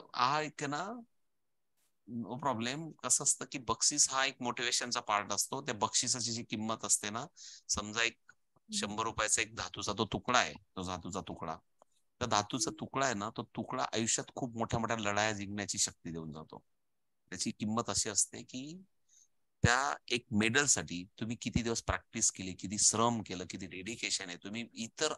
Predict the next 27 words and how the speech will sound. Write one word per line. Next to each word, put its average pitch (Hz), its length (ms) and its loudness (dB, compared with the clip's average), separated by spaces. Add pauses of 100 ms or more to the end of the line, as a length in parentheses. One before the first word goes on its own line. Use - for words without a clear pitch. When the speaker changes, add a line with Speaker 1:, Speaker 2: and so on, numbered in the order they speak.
Speaker 1:
लाखो 123 520 -2
करोडो 151 340 2
विद्यार्थ्यांपेक्षा 123 920 -4 (500)
तुम्ही 139 260 2
एक 147 180 -4
तो 120 80 0
धातूचा 120 400 -2
तुकडा 160 460 0
मिळवण्यासाठी 131 560 0
काहीतरी 120 300 -4
प्रयत्न 156 520 4
करतायत. 92 460 -4 (680)
This 127 340 2
is 175 180 2
a 180 60 -2 (180)
डेडिकेशनचं 120 800 0
एक 156 60 -10 (160)
प्रतीक 117 360 -2
असतं 87 260 2
ते, - 180 -14 (460)
की 180 60 -6
तुम्ही 190 300 -2
काहीतरी 175 400 2
वेगळं 156 300 0
करण्याचा 123 400 0
प्रयत्न 98 380 -4
करतायत, 85 360 -8